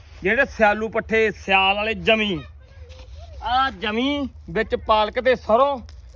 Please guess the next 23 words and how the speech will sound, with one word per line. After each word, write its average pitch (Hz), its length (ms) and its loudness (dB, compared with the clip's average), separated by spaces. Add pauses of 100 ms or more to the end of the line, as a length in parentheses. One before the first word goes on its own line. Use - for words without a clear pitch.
(140)
ਤੇ 539 180 2 (140)
ਇੱਕ 269 240 -4
ਬਾਈ 269 260 -6
ਆਪਾਂ 277 300 -4
ਨਾ 302 220 -2 (640)
ਘਾਹ 240 280 0
ਦੀ 247 140 -8
ਥਾਂ 262 220 0
ਤੇ, 262 160 -2
ਜਿਹੜਾ 269 240 -2
ਰਾਈ 233 320 -2
ਘਾਹ 277 160 -2
ਦੀ 247 80 -6
ਥਾਂ 240 140 0
ਤੇ 233 80 -2
ਆਪਾਂ 254 260 0
ਬੀਜਾਂਗੇ 254 360 2
ਲੂਸਨ। 202 520 0 (960)
ਇਹ 262 160 4
ਆ 294 60 4
ਲੂਸਨ 254 440 -2
ਬਾਈ 285 320 2 (1000)
ਤੇ 240 220 -2